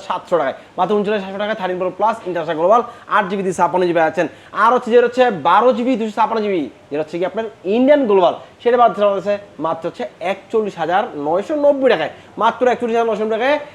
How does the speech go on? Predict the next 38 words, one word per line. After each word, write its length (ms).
আপনি 160
পাচ্ছেন 220
কোন 160
যে 60
বারো 240
জিবি 200
দুইশো 220
ছাপ্পান্ন 300
জিবি, 200
থার্টিন 280
Pro 140
Plus-টা 340
বারো 160
জিবি 140
ছাপ্পান্ন, 280
আর 60
বারো 300
জিবি 160
পাঁচশো 320
বারো 160
জিবি 180
আছে, 100
যেটার 200
প্রাইস 200
হচ্ছে 220
তেতাল্লিশ 340
হাজার 140
নয়শো 320
নব্বই 380
টাকায়। 200
এটা 100
হচ্ছে 140
ইন্ডিয়ানটা 360
ভাইয়া। 140
তারপর 280
হচ্ছে 180
আপনার 220
এখানে 160